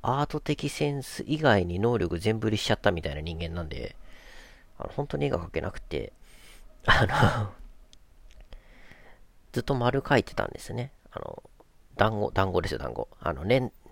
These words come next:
小学生が粘土で人形、人間作りましたみたいな感じのね、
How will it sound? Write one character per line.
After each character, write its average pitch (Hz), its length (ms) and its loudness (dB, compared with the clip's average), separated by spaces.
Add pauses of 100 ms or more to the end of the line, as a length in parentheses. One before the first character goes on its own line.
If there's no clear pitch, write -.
(560)
小 139 180 4
学 131 180 0
生 69 180 2
が 80 100 -4
粘 110 200 4
土 82 100 0
で 82 80 0
人 98 180 0
形、 98 280 2
人 104 280 -4
間 104 220 0
作 - 160 0
り 95 60 2
ま 90 100 0
し - 60 -2
た 80 60 -2
み 73 80 -4
た 71 40 -4
い 67 40 -4
な - 40 -8
感 76 120 -6
じ 71 80 -10
の 71 100 -12
ね、 123 160 -2